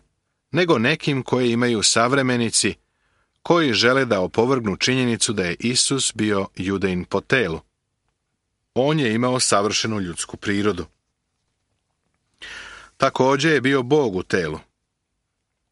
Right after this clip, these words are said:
U moje vreme to je nešto što se preispituje. Međutim, jedini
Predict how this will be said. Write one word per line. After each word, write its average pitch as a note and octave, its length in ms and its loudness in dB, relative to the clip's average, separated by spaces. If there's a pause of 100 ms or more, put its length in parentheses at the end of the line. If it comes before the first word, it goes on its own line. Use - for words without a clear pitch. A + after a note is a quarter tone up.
(420)
U G#2+ 100 0
moje A2+ 280 4
vreme G#2+ 400 2
to C3+ 180 0
je G#2+ 80 0
nešto G2 460 0 (640)
što - 220 -2
se - 160 0
preispituje. G2+ 840 -2 (1080)
Međutim, D#3 480 2 (140)
jedini D#3 560 2